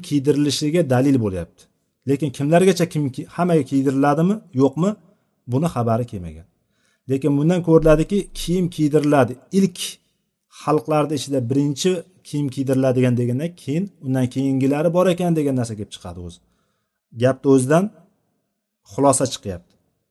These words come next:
Ya'ni demak, insonlarni xaloyiqqa kiyim kiydiriladi. Lekin bu kiyimni tarzi qanaqa bo'ladi? Rangi qanaqa bo'ladi? U kiyim tikilgan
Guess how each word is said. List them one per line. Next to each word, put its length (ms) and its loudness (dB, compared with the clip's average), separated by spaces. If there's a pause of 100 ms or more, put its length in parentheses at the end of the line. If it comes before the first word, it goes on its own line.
(260)
Ya'ni 220 2
demak, 320 2
insonlarni 640 -2
xaloyiqqa 1120 0
kiyim 280 0
kiydiriladi. 580 -2 (560)
Lekin 320 2
bu 120 0
kiyimni 420 2
tarzi 360 0
qanaqa 380 -2
bo'ladi? 360 0 (960)
Rangi 400 2
qanaqa 420 -4
bo'ladi? 400 0 (1500)
U 80 -2
kiyim 420 4 (800)
tikilgan 480 2